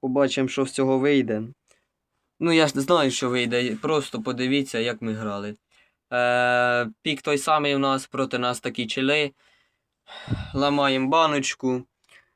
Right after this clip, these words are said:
Олександр одійшов, бо Пайпер, е, здалека більше домажить. А я почав бить, е, цю баночку, поміг Олександру з той.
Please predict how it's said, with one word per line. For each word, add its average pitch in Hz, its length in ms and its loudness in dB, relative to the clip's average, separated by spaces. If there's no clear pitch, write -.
Олександр 135 560 2
одійшов, 139 380 0
бо 135 120 0
Пайпер, 127 380 0
е, 123 520 2
здалека 123 460 2
більше 120 320 -2
домажить. 123 680 -2
А 147 120 0
я 180 180 6
почав 147 420 4
бить, 143 420 0
е, 127 300 4
цю 170 200 -2
баночку, 135 500 2
поміг 127 340 0
Олександру 120 500 0
з - 80 -8
той. 156 340 0